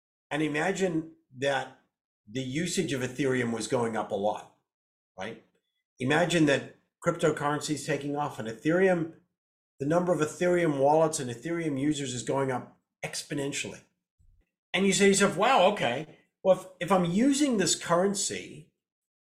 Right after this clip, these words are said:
to buy stuff in either the real world or whatever, and it's appreciating, well, I'm gonna be happy to have some in my wallet, right?" Like, if I kinda have the view that if I bought a hundred Ethereum today,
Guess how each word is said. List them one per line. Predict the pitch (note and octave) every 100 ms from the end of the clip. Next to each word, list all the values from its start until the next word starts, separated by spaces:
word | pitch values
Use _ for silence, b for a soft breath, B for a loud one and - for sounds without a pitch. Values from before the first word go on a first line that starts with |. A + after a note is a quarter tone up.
| _
to | -
buy | D#3 C3+ C#3
stuff | - - G2 - - _ _ _ _ _ _ _ _ _ _ _
in | C#3
either | C#3 B2
the | A2+
real | A2+ D#3 F3
world | D3 C#3 C3+ B2+ A2+
or | G#2+
whatever, | B2 C3+ G2+ F2+ - _ _ _
and | C#3+ D3+
it's | - -
appreciating, | - - A#3 C#4 - C3+ E2+ - - - _ _ _ _ _ -
well, | B3+
I'm | D4
gonna | C#4+ B3
be | A3 - -
happy | F#3+ G3+ F3
to | D#3
have | E3+
some | F3+ D#3+
in | C3
my | A#2+
wallet, | D3+ G#3+ D#2 -
right?" | A2+ D3+ - - _ _ _ _ _ _ D#3+
Like, | F3+
if | F#3
I | F3+
kinda | - C4+ B3
have | G#3 D#3+
the | C3
view | D3 D3 A2+
that | C3+
if | C#3
I | D3
bought | C3 F3 E3+ - - _
a | C3+
hundred | E3 D#3 A#2+
Ethereum | F3 E3 C#3 B2
today, | B2+ B2+ F2 F2 -